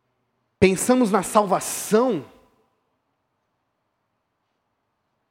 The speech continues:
nós precisamos entender que a salvação em Jesus Cristo,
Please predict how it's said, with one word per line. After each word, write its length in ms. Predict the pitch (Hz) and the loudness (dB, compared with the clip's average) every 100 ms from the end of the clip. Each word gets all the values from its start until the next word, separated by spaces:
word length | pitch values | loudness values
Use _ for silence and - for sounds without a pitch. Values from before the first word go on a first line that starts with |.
| _ _ _ _ | _ _ _ _
nós 140 | - 147 | -10 -10
precisamos 440 | - - 226 208 | -8 0 0 0
entender 360 | 214 214 185 214 | -4 -2 0 0
que 140 | 214 | -2
a 60 | 190 | -10
salvação 1200 | - - 240 294 254 175 - - - 180 196 120 _ _ _ _ _ _ _ - | -8 -6 -2 -2 -2 -4 -6 -14 -4 -2 -2 -8 _ _ _ _ _ _ _ -10
em 160 | 151 | -6
Jesus 420 | 160 147 139 156 - | -2 -2 -2 -6 -6
Cristo, 580 | 151 180 208 - 117 | -2 -2 -2 -6 -16